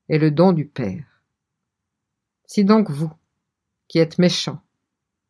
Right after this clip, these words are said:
vous savez donner des choses bonnes à vos enfants, combien plus le Père qui est du ciel donnera-t-il l'Esprit Saint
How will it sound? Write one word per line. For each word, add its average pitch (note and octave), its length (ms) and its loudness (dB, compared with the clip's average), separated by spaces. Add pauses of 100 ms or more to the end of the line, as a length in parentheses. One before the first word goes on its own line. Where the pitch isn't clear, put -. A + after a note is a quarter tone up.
(160)
vous D#3+ 80 -6
savez A3 320 2
donner G3+ 240 6
des F3+ 120 2
choses F3 300 -4
bonnes E3 280 2
à C3+ 60 -4
vos C3+ 220 -6
enfants, - 360 -14 (960)
combien G#3 360 2
plus A3 320 -2
le F#3+ 140 2
Père F#3+ 340 0
qui - 120 -4
est E3 60 0
du D#3+ 120 -4
ciel E3+ 520 -6 (600)
donnera-t-il F3 580 0
l'Esprit F#3 380 0
Saint F3+ 360 -10